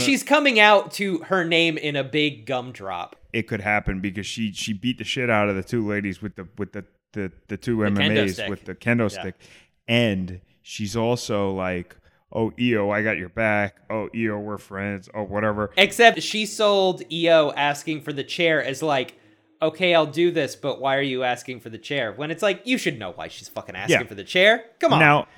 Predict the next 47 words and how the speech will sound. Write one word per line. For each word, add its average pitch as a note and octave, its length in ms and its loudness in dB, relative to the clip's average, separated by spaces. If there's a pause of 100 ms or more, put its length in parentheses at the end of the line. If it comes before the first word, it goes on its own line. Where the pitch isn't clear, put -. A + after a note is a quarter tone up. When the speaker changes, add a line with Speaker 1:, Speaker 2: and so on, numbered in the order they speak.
Speaker 2:
the C#3 160 4
other F3+ 300 8
thing F#2+ 380 -2
that G2 160 0
I F#2+ 80 2
Speaker 1:
You've F#2 100 0
Speaker 2:
like - 100 0
Speaker 1:
been F#3+ 160 6
in E3+ 60 4
Speaker 2:
about D#3 80 -2
it, - 40 -6
Speaker 1:
wrestling. F3 400 4
Speaker 2:
I A2+ 80 2
like A#2+ 360 2
that B2 160 -2
she A#2+ 180 -2
has A2+ 260 0
the G#2 100 -6
potential A#2+ 580 4
to - 140 -4
just - 260 -6
be F#2+ 140 -2
like, F2 280 -4 (220)
"Okay, - 440 2 (360)
first E3 280 2
I C3 60 4
was G#2 180 0
fucking G#2 300 -4
Johnny's G#2 440 4
arm F#2+ 180 -2
candy. D#2 460 -10 (200)
Now C3 260 4
I'm F2+ 200 2
your C#3+ 320 8
arm F3 220 8
candy? F#3 480 2 (100)
This C#3 200 2
is G#2+ 120 -2
bullshit." A#2+ 720 4
And A#2+ 160 0
just B2 260 -2
turn B2+ 240 -2
around A2+ 380 -2
and F#2 100 -10
just - 220 -14
kill G#2 260 -6
everybody. E2 500 -14